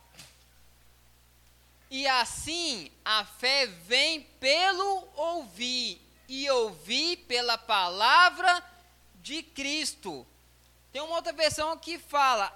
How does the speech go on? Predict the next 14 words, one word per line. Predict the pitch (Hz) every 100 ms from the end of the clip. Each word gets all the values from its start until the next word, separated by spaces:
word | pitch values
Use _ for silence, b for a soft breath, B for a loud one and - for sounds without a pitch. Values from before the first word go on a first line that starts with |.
| -
"A | 254 254
fé, | - - 262 285 330 294 233
ela | 254 277 285 262
vem | 175 160 247 330 359 311
pelo | - 285 294 294
ouvir | 269 226 202 165 285 359 302 - - _ -
sobre | - - 349 381 415 381 277 269
Cristo." | - - 240 233 190 - - 139 - b b b b
A | 208 214
fé, | - - 262 311 320 254
ela | 247 285 285
vem | 214 175 254 311 339 262 - -
pelo | 262 269
ouvir | 247 202 175 302 330